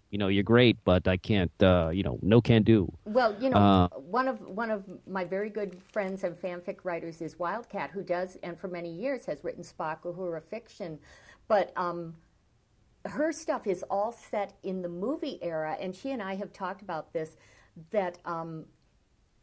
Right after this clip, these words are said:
Speaker 2: in the, in the, in the series era, Spock could not have, have done that. He could not have made an, an emotional connection like that.
Speaker 1: Right.
Speaker 2: And that
Speaker 1: Especially so young, yeah.
Speaker 2: Yeah,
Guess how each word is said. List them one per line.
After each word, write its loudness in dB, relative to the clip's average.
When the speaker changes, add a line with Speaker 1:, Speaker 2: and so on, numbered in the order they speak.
Speaker 2:
in -2
the, -2
in -6
the, -6
in -2
the -2
series -6
era, -4
Spock -6
could -2
not -8
have, -6
have -10
done -4
that. -6
He -8
could -12
not -8
have -18
made -4
an, -10
an -10
emotional -10
connection -14
like -12
that. -8
Speaker 1:
Right. 4
Speaker 2:
And -2
that -2
Speaker 1:
Especially 6
so 4
young, 8
yeah. 8
Speaker 2:
Yeah, 4